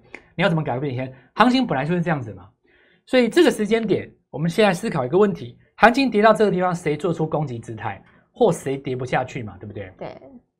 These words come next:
Speaker 1: 首先第一个哦，呃，我们举例来讲，记忆体的族群今天算利空吧？算嘛，勉强算了哦。
Speaker 2: 是。
Speaker 1: 说这个给韩国开了后门，所以台湾不见得得利。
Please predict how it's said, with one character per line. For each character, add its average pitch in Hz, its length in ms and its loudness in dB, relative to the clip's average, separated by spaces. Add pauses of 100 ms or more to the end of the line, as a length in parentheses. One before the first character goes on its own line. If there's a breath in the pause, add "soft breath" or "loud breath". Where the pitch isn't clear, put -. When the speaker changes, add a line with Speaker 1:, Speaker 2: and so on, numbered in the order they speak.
(180)
Speaker 1:
首 139 140 -4
先 165 180 0
第 170 100 0
一 165 60 0
个 139 100 -6
哦， 101 200 -10 (580 soft breath)
呃， 160 260 0
我 165 60 2
们 175 140 -2
举 147 140 -4
例 196 120 -2
来 170 140 6
讲， 107 280 -6
记 - 160 -8
忆 - 40 -8
体 123 160 -12
的 123 80 -4
族 131 180 -8
群 120 200 -10
今 143 160 -8
天 147 120 -4
算 135 160 -6
利 135 100 -10
空 110 220 -10
吧？ 92 220 -14 (160)
算 131 200 -4
嘛， 90 240 -14
勉 143 160 -6
强 110 220 -8
算 113 240 -6
了 95 60 -16
哦。 92 200 -18
Speaker 2:
是。 - 400 -16
Speaker 1:
说 175 240 -2
这 180 140 -2
个 147 180 0
给 123 180 -6
韩 127 160 -4
国 135 140 -2
开 143 160 -2
了 127 100 0
后 135 200 -4
门， 104 180 -10
所 139 140 -8
以 117 40 -6
台 120 140 -6
湾 131 160 -2
不 123 80 -12
见 117 180 -10
得 110 140 -6
得 110 220 -8
利。 147 240 -10